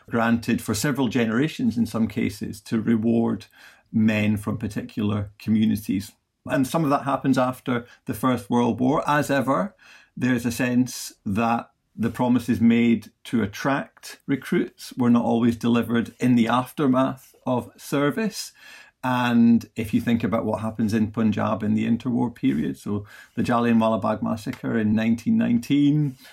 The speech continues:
tumultuous politics, growth of what becomes a kind of nationalist critique of colonial rule, all of that is informed by the circumstances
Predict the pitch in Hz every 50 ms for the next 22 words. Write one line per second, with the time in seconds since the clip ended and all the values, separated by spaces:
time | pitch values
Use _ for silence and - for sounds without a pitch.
0 | - _ _ _ - - - 143 135 131 139 151 - - - - 143 135 139 131
1 | - - - 131 131 135 147 147 143 - - 151 - - - - - - - -
2 | - - _ _ - - 135 135 131 - - 131 117 - - _ _ _ _ -
3 | 117 135 - - _ - 110 - - 127 131 131 120 113 120 123 117 107 110 123
4 | 127 131 127 - - 131 123 127 120 - - - - 139 123 - - 151 151 -
5 | - - - 127 127 127 - - 143 139 139 143 143 143 147 147 139 120 135 160
6 | 180 180 160 - - - - - _ _ _ - 165 165 175 165 135 107 98 127
7 | 127 131 131 131 - - 135 131 123 123 120 120 117 113 - 127 117 113 110 107
8 | 107 107 101 - - - - 113 107 110 110 110 - 92 101 123 120 123 - _
9 | - - _ _ _ _ _ _ _ - 117 107 - 135 123 - - 120 117 113
10 | - 127 113 113 113 101 - - 120 107 104 101 104 - -